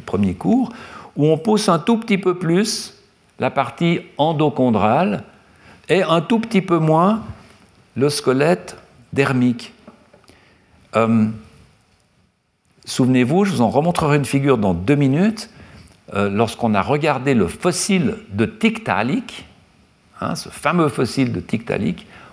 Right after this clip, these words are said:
on voyait très bien ces lépidotriches. On voyait très bien ces, ces parties flottantes du squelette dermique. Donc, ces fossiles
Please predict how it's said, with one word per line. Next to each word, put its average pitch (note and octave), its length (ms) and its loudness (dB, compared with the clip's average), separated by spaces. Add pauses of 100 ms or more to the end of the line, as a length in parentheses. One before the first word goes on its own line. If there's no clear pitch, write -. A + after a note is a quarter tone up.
(120)
on D3+ 120 0
voyait E3 340 -2
très F#3 200 -2
bien F#3+ 380 -2 (760)
ces - 180 0
lépidotriches. - 840 0 (540)
On - 80 -6
voyait A#2 220 2
très D#3 200 -2
bien E3 260 0
ces, - 220 -4
ces - 180 -2
parties G2+ 320 -4
flottantes G2 520 0
du D#2+ 100 -6
squelette E2+ 480 -2
dermique. D#2 440 -8
Donc, D3+ 260 0 (920)
ces G3 300 2
fossiles F#3 580 2